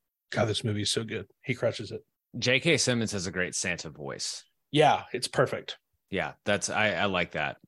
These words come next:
Speaker 2: I like that. Um, so my, my last two are very chalky,
Speaker 1: Mm-hmm.
Speaker 2: extremely.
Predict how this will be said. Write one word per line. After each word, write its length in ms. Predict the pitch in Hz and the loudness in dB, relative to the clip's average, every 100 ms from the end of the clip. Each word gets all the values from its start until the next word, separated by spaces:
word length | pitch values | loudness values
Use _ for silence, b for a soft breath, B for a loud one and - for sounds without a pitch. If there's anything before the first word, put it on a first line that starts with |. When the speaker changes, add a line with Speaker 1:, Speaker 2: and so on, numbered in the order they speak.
| - | -8
Speaker 2:
I 100 | 80 | -4
like 260 | 87 78 - | -4 -4 -6
that. 300 | 76 69 - | -6 -6 0
Um, 340 | 113 113 104 | 4 4 2
so 180 | - 135 | 2 2
my, 260 | 120 131 143 | 4 4 4
my 200 | 131 147 | 4 4
last 360 | 151 139 - | 4 4 2
two 140 | - 110 | -4 -4
are 60 | 92 | -2
very 260 | 90 85 | -2 -2
chalky, 540 | 82 - 60 - - - _ _ 147 | -4 -4 -6 -8 -18 -20 _ _ -2
Speaker 1:
Mm-hmm. 260 | 143 135 | 0 0
Speaker 2:
extremely. 640 | 90 - 107 87 71 69 | 0 0 0 -2 -4 -10